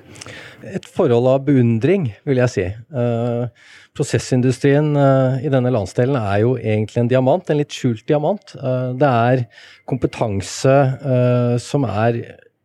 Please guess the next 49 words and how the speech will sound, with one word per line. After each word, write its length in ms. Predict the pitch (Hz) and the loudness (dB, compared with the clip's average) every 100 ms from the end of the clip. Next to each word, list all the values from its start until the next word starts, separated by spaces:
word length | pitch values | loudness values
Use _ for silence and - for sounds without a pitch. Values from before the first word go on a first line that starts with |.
| _ | _
internasjonal. 720 | 135 98 - 117 - 151 202 180 | -4 -4 -2 -2 -2 0 0 0
Altså, 180 | 127 | -2
den 140 | 127 127 | 0 0
er, 380 | 117 120 123 113 110 113 | 0 -2 -4 -6 -10 -16
mye 500 | 120 113 156 175 143 | -16 -6 0 2 4
av 320 | 120 135 143 127 - - _ _ - | 4 4 2 -2 -12 -20 _ _ -6
disse 280 | 139 - 127 | -4 -2 -2
prosessindustribedriftene 1000 | 143 131 120 - 120 113 117 117 117 | 0 0 0 0 -2 -2 0 0 0
vi 80 | 135 | 0
har 140 | 127 110 | 2 2
her, 260 | 139 120 | 0 0
er 60 | 104 | 0
jo 80 | 127 | 0
ledende 800 | 135 135 117 98 - 110 165 120 _ _ _ _ | 2 2 2 0 -2 0 0 -2 _ _ _ _
i, 400 | 113 117 120 120 | -4 0 0 2
internasjonalt 720 | 104 - 123 123 - 165 175 - | 0 0 0 0 2 0 0 -4
på 40 | |
sine 300 | - - 110 | 0 0 2
områder, 560 | 123 107 101 113 202 151 - - _ | 0 0 0 2 0 -2 -16 -20 _
og 160 | 127 139 | 0 2
representerer 580 | - - 156 - 104 98 | 0 -2 -6 -2 -2 0
jo 160 | 110 | 2
en 140 | 123 127 | 2 0
ekstremt 500 | 131 - 104 107 - | -4 -6 -6 -4 -6
spiss 720 | - - - - - - 120 139 | -14 -14 -14 -14 -14 -8 -2 -2
og 100 | 120 | 0
god 180 | 107 | -2
kompetanse, 680 | - 117 - - 104 98 - 170 147 | -2 -6 -6 -4 -4 -2 -2 -2 -2
eh, 380 | 131 123 117 113 | 0 2 2 0
som, 400 | 117 - 135 139 | 0 -2 0 2
eh, 340 | 139 139 135 127 | 2 2 2 2
vi 160 | 135 | 2
har 240 | 117 131 131 | 2 2 0
stor 480 | 131 - - 127 | -4 -12 -2 0
glede 260 | 135 147 117 | 2 2 2
av, 100 | 147 | 2
og 80 | 143 | 2
som 140 | 135 | 2
jeg 80 | 131 | 2
er 80 | 120 | 0
helt 80 | 110 | -2
sikker 180 | 104 | -4
på 100 | - | 0
vi 80 | 123 | 0
kommer 200 | 123 110 | 2 0
til 80 | 110 | 0
å 20 | |
ha 80 | 113 | -2
stor 400 | - - 117 117 | -8 -4 2 2